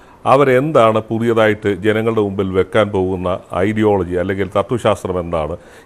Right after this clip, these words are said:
എന്താണ് അവർക്ക് ജനങ്ങളുടെ ആകർഷിക്കാൻ കഴിയുന്ന പദ്ധതികൾ എന്താണ്? പുതിയതായിട്ട് എന്തെങ്കിലും പറയാനുണ്ടോ എന്നുള്ളതൊക്കെയാണ് ജനം ഉറ്റുനോക്കുന്നത്. അപ്പോൾ അവിടെ മാത്രമാണ് പുതിയ രാഷ്ട്രീയ പാർട്ടിക്ക് പ്രസക്തിയുള്ളതും എന്തെങ്കിലും പുതിയതായിട്ട് പറയാൻ കഴിയുന്നുണ്ടോ ഇല്ലയോ, അല്ലെങ്കിൽ എന്തെങ്കിലും ചെയ്ത് കാണിക്കാനുണ്ടോ ഇല്ലയോ എന്നുള്ളതാണ്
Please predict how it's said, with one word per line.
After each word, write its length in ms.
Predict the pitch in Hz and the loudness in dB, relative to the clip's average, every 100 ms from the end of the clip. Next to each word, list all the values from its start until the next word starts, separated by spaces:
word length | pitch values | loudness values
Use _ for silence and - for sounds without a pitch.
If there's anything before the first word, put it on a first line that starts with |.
| 113 | 0
എന്താണ് 360 | 123 147 143 120 | 2 4 2 4
അവർക്ക് 260 | 113 110 120 | 2 0 -2
ജനങ്ങളുടെ 480 | 107 113 117 120 | -2 0 0 0
ആകർഷിക്കാൻ 640 | 107 104 107 101 113 110 98 | 2 2 0 -6 -6 -6 -4
കഴിയുന്ന 440 | 92 92 90 95 - - - - - | -4 -4 -4 -6 -8 -20 -20 -20 -2
പദ്ധതികൾ 560 | 107 120 123 120 107 95 | -2 2 4 4 4 0
എന്താണ്? 360 | 82 78 78 - - | -2 -6 -6 -8 -6
പുതിയതായിട്ട് 500 | 117 127 127 123 117 | -2 2 2 2 -2
എന്തെങ്കിലും 440 | 101 101 101 101 - - | -4 -4 -4 -6 -10 -4
പറയാനുണ്ടോ 680 | 98 101 104 98 90 85 90 | 0 2 2 0 -2 -2 -2
എന്നുള്ളതൊക്കെയാണ് 680 | 82 87 87 85 85 82 80 - - - - _ _ 110 | -4 -4 -4 -4 -4 -6 -6 -12 -20 -20 -20 _ _ 0
ജനം 220 | 123 143 | 2 2
ഉറ്റുനോക്കുന്നത്. 680 | 139 127 127 101 80 76 - - | 0 0 0 0 -2 -8 -6 -2
അപ്പോൾ 160 | 151 | 0
അവിടെ 320 | 139 147 190 185 | 4 4 6 4
മാത്രമാണ് 680 | 151 143 147 131 113 120 123 | 4 2 2 2 2 0 -2
പുതിയ 260 | 123 123 127 | -4 0 2
രാഷ്ട്രീയ 340 | 107 110 123 | 2 2 -2
പാർട്ടിക്ക് 400 | 117 107 101 101 | 0 0 -2 -4
പ്രസക്തിയുള്ളതും 1000 | 107 101 98 117 120 95 90 101 131 - - - - 117 | -4 -2 -2 -4 -2 -2 -2 -4 -8 -16 -20 -20 -6 0
എന്തെങ്കിലും 580 | 131 160 175 160 160 | 0 2 0 2 0
പുതിയതായിട്ട് 500 | 127 127 127 131 131 | 0 0 4 4 2
പറയാൻ 400 | 127 113 123 131 | 0 2 4 2
കഴിയുന്നുണ്ടോ 560 | 120 110 110 107 101 104 | 0 -2 -2 -2 -2 -2
ഇല്ലയോ, 300 | 95 101 117 | -2 -4 -2
അല്ലെങ്കിൽ 240 | 113 110 113 | -2 -2 -2
എന്തെങ്കിലും 280 | 110 117 113 | -2 -4 0
ചെയ്ത് 360 | 120 135 139 | 0 0 2
കാണിക്കാനുണ്ടോ 680 | 113 107 104 107 101 101 101 | 2 2 0 -2 -2 -2 -2
ഇല്ലയോ 180 | 98 98 | -2 -4
എന്നുള്ളതാണ് 440 | 98 92 90 | -4 -2 -2